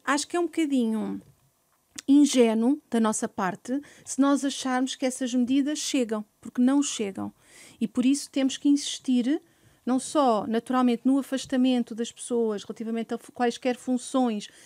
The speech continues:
que impliquem algum contacto direto ou até mesmo indireto com crianças, jovens ou adultos vulneráveis, ahm, mas temos que pensar num processo de, de intervenção terapêutica com estas pessoas, ahm,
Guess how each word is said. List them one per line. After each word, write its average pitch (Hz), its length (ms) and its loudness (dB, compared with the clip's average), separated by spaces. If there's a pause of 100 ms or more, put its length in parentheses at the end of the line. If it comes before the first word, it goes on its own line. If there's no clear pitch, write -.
(140)
que 277 100 4
impliquem 269 520 2
algum 226 260 0
contacto 233 580 -2
direto 233 380 0
ou 214 60 -4
até 226 140 -2
mesmo 240 260 2
indireto 226 600 0 (260)
com 226 140 -4
crianças, 226 440 -2
jovens 226 320 0
ou 285 140 4
adultos 226 320 -2
vulneráveis, 220 880 -2 (720)
ahm, 233 720 6
mas 302 200 6
temos 302 260 0
que - 60 -18
pensar 277 340 -2
num 302 120 2
processo 302 420 -6
de, 285 180 0 (320)
de - 300 -6
intervenção 330 640 0
terapêutica 285 580 -4
com 269 160 -6
estas 254 280 -8
pessoas, 226 600 -6 (540)
ahm, 247 580 2